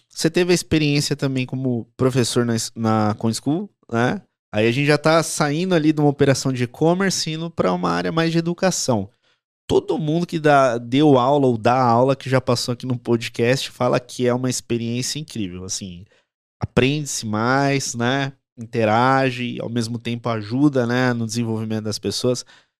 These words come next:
Essa experiência, como que ela foi pra você, ou é pra você, né? Quais são os pontos aí que você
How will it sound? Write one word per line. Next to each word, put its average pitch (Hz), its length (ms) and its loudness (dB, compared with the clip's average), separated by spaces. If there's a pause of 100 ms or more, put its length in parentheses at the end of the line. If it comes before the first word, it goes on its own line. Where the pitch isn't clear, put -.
(180)
Essa 196 320 0
experiência, 131 560 -4
como 165 300 -6
que 139 240 -6
ela 123 420 2
foi 123 400 -2
pra 123 240 -2
você, 113 580 -6
ou 113 240 4
é 120 140 4
pra 110 220 -2
você, 101 480 -6
né? 98 320 -10
Quais 120 180 -4
são 131 140 -4
os 123 100 -6
pontos 110 400 -4
aí 107 140 -2
que - 80 -12
você 104 240 -6